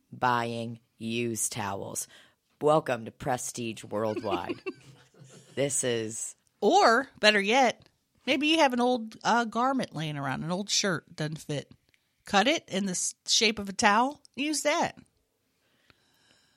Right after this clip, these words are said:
Speaker 1: Maybe <laughs> you need to buy new underwear. Justin, how about you skip buying the new underwear and you get an old t-shirt?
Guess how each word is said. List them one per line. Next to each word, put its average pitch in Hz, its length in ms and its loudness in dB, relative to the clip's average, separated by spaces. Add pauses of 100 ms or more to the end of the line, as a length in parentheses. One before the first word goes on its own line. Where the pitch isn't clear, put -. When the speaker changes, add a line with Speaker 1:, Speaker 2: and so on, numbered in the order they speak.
(580)
Speaker 1:
Maybe 160 520 4 (100)
<laughs> - 100 -12
you 165 160 -2
need 165 200 4
to 156 80 4
buy 139 520 6
new 151 280 0
underwear. 113 640 2 (800)
Justin, 127 540 -2 (240)
how 165 120 2
about 196 220 0
you 175 60 -4
skip 180 300 0
buying 147 280 2
the 143 100 0
new 127 160 -2
underwear 139 600 2 (580)
and 120 520 2 (800)
you 127 580 2 (540)
get 139 180 6
an 147 160 2
old 156 260 -2
t-shirt? 123 640 -2